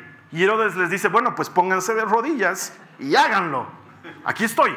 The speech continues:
¿de qué pose quieren que me ponga? ¿De qué lado?". Y él dice, "No, no, no. Hay uno nuevo", le dicen.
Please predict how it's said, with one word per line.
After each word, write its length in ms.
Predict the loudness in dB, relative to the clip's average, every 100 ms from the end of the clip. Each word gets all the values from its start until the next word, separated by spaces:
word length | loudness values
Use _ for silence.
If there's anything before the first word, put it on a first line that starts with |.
| -6
¿de 120 | -10
qué 80 | -10
pose 320 | -4 -4 -2
quieren 240 | -2 -4 -4
que 80 |
me 80 | -6
ponga? 280 | -4 -6 -6
¿De 140 | -14 -8
qué 100 | -2
lado?". 320 | 0 0 -4 -12 -16 -16 0
Y 60 |
él 100 | 0
dice, 160 | 2 0
"No, 180 | 0 0
no, 200 | 2 0
no. 100 | 0 -6 -18 -20 _ _ _ _ _ _ 0
Hay 200 | 2 0
uno 220 | 0 0
nuevo", 400 | 2 2 2 2
le 140 | -2
dicen. 280 | -6 -8 -14